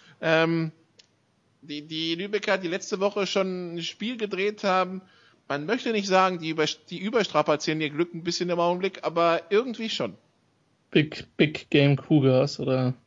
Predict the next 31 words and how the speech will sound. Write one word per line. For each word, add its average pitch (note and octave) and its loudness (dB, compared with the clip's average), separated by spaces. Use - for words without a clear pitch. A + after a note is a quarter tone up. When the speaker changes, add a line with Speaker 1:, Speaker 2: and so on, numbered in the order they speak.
Speaker 2:
Comeback C#3 6
Cougars, C#3 2
ja. C3+ 4
Vielleicht C3+ 2
kann C3+ 8
man C#3 10
das C3 6
Speaker 1:
Cojones C#3 2
Cougars, C3 6
Speaker 2:
etablieren. C3 -2
Speaker 1:
ja. F3 8
Speaker 2:
Hä? A#3 2
Speaker 1:
Cojones E3+ 2
Cougars D3 0
auch. C3 -6
Speaker 2:
Oder C#3+ 6
das, C3+ 4
ja. B2+ 0
Ähm, D#3+ -8
ja, C3 6
bemerkenswert. C3+ 4
Quasi C#3 2
mit C#3 0
der C3+ 2
vorletzten D3 4
Aktion C#3+ 0
im C#3 -2
Spiel D3 4
den C3+ 4
Ausgleich D3+ 2
gemacht. D#3+ 0